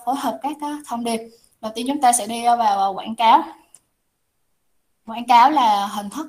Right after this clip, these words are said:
tuyên truyền được trả tiền để thực hiện việc giới thiệu thông tin về sản phẩm, dịch vụ,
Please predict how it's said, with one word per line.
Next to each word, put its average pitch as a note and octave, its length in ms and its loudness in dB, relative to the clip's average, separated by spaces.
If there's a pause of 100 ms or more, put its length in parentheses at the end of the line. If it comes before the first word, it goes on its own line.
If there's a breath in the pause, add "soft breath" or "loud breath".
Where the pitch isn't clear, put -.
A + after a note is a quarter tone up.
tuyên A#3+ 220 -8
truyền A3 220 -8
được G3 220 -10
trả - 200 -8
tiền G#3 240 -8
để - 340 -4
thực C4 160 -8
hiện G3+ 240 -12
việc G3 160 -12
giới A3+ 140 -8
thiệu C4 240 -10
thông A#3 220 -12
tin A#3+ 260 -6
về G3+ 120 -6
sản G#3 260 -2
phẩm, A3+ 340 -6
dịch A3+ 180 -10
vụ, F#3+ 220 -8